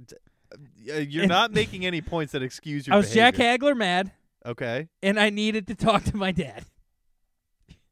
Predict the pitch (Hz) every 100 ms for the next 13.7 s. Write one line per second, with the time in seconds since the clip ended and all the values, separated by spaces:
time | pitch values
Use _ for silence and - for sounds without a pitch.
0 | _ _ _ 117 156 196 220 220 208 196
1 | 190 175 170 160 160 147 139 127 143 131
2 | 135 123 127 127 - 131 117 107 101 95
3 | 113 _ _ _ _ _ _ _ _ _
4 | _ _ _ _ _ _ _ 156 170 175
5 | 185 - - 277 - 240 262 220 190 -
6 | 180 165 135 139 127 120 117 117 110 117
7 | 120 123 285 269 269 247 214 214 233 240
8 | 208 208 208 196 196 185 185 220 220 170
9 | 208 - 196 - 196 247 240 233 220 302
10 | 427 302 320 330 269 226 233 240 254 -
11 | 226 196 - 285 294 311 254 - 226 254
12 | 247 240 - 240 - 240 240 - 294 262
13 | 240 262 262 - 254 240 151